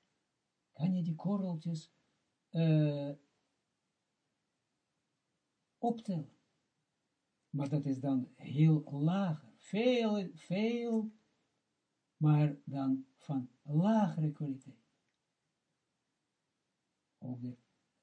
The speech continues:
zand op het strand, als het ware. Zodat de mensen over hen heen zullen lopen. Wanneer zij zich niet bezighouden met de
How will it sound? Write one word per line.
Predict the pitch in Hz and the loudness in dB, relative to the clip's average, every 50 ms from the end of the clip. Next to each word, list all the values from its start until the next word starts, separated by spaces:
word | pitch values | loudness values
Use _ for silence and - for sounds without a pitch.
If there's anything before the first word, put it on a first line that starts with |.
| _ _ | _ _
zand | 131 123 - 147 135 127 127 123 - _ _ | -18 -8 -6 -4 -4 -4 -4 -8 -10 _ _
op | 139 131 127 - | -16 -16 -10 -10
het | 131 127 - _ | -10 -10 -10 _
strand, | _ - - - - 196 202 233 240 240 233 214 220 | _ -18 -18 -6 -2 2 4 4 4 4 4 2 2
als | 190 180 160 - | 0 -2 -2 -2
het | 170 151 | -4 -4
ware. | 147 151 147 139 - - _ _ _ _ _ _ _ _ _ _ _ _ _ _ _ _ _ _ _ | -2 -4 -4 -6 -8 -16 _ _ _ _ _ _ _ _ _ _ _ _ _ _ _ _ _ _ _
Zodat | _ - 156 156 147 135 139 135 | _ 0 2 4 4 4 2 2
de | 131 139 | 2 2
mensen | 139 147 147 143 135 135 - 151 139 131 123 127 - _ _ _ _ _ _ _ _ _ _ _ _ _ _ _ _ _ _ _ _ _ | 2 2 2 2 0 0 0 0 0 0 0 -2 -6 _ _ _ _ _ _ _ _ _ _ _ _ _ _ _ _ _ _ _ _ _
over | _ - 160 156 151 156 143 139 | _ 4 4 6 6 4 4 2
hen | 135 143 139 139 135 | 0 0 2 2 2
heen | - - - 160 202 220 226 214 202 185 160 | 2 2 2 2 4 6 4 4 4 2 0
zullen | 156 - 160 151 147 147 - - _ | 0 0 0 0 0 -2 -4 -8 _
lopen. | - 139 135 135 135 135 131 127 - _ _ 123 123 _ _ _ _ _ _ _ _ _ _ _ _ _ _ _ _ _ _ _ _ _ _ _ _ _ _ _ _ _ _ _ _ _ _ | -6 -4 -2 -2 -2 -2 -4 -8 -12 _ _ -20 -20 _ _ _ _ _ _ _ _ _ _ _ _ _ _ _ _ _ _ _ _ _ _ _ _ _ _ _ _ _ _ _ _ _ _
Wanneer | 135 131 127 127 131 127 | -10 -4 0 0 0 0
zij | 123 123 131 131 127 123 | 0 -4 -4 -6 -6 -6
zich | - 127 120 117 - - | -8 -10 -12 -12 -14 -14
niet | 127 127 127 139 160 160 147 | -10 -6 -2 0 0 -2 -2
bezighouden | 117 131 131 135 135 127 131 127 123 127 127 127 123 120 123 120 117 113 | -4 -6 -6 -4 -4 -6 -6 -10 -10 -10 -12 -12 -12 -12 -16 -16 -16 -16
met | 113 123 113 | -16 -16 -16
de | - - | -20 -20